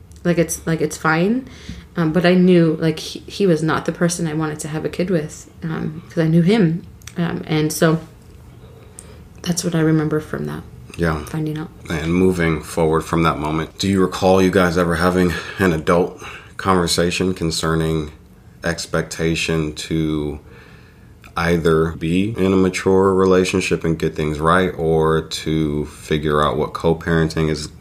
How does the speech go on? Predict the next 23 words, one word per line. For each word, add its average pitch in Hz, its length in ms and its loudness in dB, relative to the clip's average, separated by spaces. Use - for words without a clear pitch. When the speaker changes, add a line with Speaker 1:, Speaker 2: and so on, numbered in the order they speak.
Speaker 2:
gonna 80 220 2
look 78 240 -2
like, 76 160 0
just - 220 -2
like 78 160 0
a, 71 180 -2
like 73 240 -6
a 73 60 -2
legit, 76 840 -2
and - 120 2
I - 60 2
use 175 360 2
the - 80 0
term 220 400 4
Speaker 1:
<laughs> 330 260 2
Speaker 2:
adult 170 480 2
for - 760 -4
a 78 60 2
reason, 78 600 0
because 73 600 -4
many 87 360 2
a 71 40 -2
conversations 73 920 -2